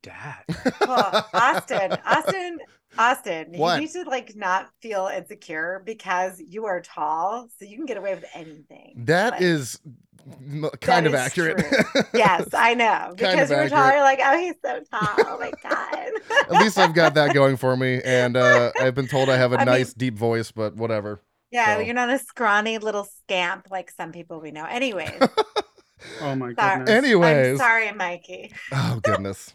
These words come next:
Speaker 1: <laughs> It's fine.
Speaker 3: So
Speaker 2: I wasn't talking about Mikey. Sorry.
Speaker 3: <laughs> You guys. You guys are killing me. Um, so we've got your favorite zombies, my favorite zombies, uh, Mikey's favorite zombies.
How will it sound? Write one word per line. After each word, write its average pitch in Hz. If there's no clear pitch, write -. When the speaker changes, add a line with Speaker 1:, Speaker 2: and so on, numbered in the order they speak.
Speaker 1:
<laughs> -
It's -
fine. 226
Speaker 3:
So -
Speaker 2:
I 180
wasn't 170
talking 214
about 185
Mikey. 156
Sorry. -
Speaker 3:
<laughs> 147
You 120
guys. -
You 120
guys 110
are 87
killing 87
me. 76
Um, 160
so 180
we've 135
got 135
your 160
favorite 147
zombies, 131
my 120
favorite 117
zombies, 113
uh, 101
Mikey's 120
favorite 110
zombies. 110